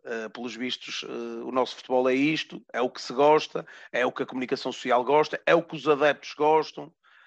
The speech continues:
Eh, nós não gostamos, principalmente quando estamos do outro lado, que eu gostava de ver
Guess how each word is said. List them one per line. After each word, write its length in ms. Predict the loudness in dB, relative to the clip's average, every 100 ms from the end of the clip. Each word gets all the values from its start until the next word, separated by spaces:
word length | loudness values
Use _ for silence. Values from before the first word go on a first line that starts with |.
| _ -8
Eh, 320 | -4 -2 -4
nós 800 | -8 -10 -8 -8 -6 -2 0 0
não 120 | -2 -8
gostamos, 440 | 0 2 2 0
principalmente 540 | -10 -8 -2 -2 -2
quando 180 | -2 -4
estamos 280 | 0 -2 -2
do 100 | -8
outro 240 | -8 -6 0
lado, 280 | 2 2 -2 -20 -12
que 80 | -6
eu 40 | -4
gostava 380 | 4 4 6
de 100 | 2
ver 340 | -2 -6 -6